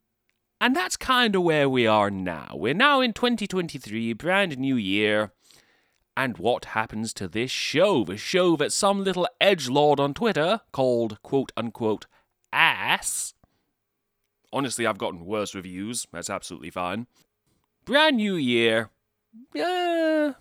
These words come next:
same old shit. I'm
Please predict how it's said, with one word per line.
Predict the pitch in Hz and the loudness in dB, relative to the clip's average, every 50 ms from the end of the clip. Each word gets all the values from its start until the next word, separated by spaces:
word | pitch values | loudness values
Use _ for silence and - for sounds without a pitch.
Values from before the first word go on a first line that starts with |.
| _ | _
same | - - - 285 262 262 240 | -12 -4 -2 0 0 2 2
old | 220 196 185 - | 0 0 -2 -2
shit. | - - 110 92 - - - _ _ _ _ _ _ _ _ _ _ _ _ _ _ _ _ _ _ _ _ _ - - _ _ - | -2 -2 -2 -2 -2 -6 -12 _ _ _ _ _ _ _ _ _ _ _ _ _ _ _ _ _ _ _ _ _ -20 -20 _ _ 2
I'm | 190 196 196 196 196 185 175 139 | 4 4 4 2 0 -4 -8 -10